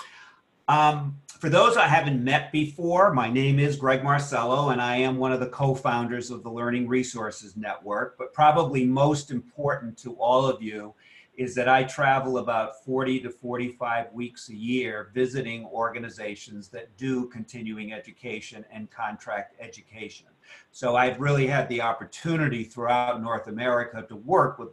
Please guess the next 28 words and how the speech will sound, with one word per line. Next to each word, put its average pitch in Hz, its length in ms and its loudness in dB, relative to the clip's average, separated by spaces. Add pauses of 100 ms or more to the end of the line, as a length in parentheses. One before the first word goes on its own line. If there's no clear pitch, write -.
lots 127 340 4
of 123 100 -8
different 117 280 -10
organizations 110 920 -10
to - 100 -20
see 120 280 -12
what's 120 340 -4
working 110 520 -12
and 104 120 -18
what's 104 300 -10
not 123 340 -2
working 98 380 -16
out 98 260 -10
there. 101 320 -8 (500)
Also, 143 640 4
I 123 220 4
am 131 220 0
considered 120 580 -8
Learn's 117 500 -6
subject 123 420 -4
matter 117 360 -4
expert 123 560 -2
when 110 100 -10
it - 160 -16
comes 139 480 0
to 151 80 -12
contract 147 600 -2
education. 147 840 -6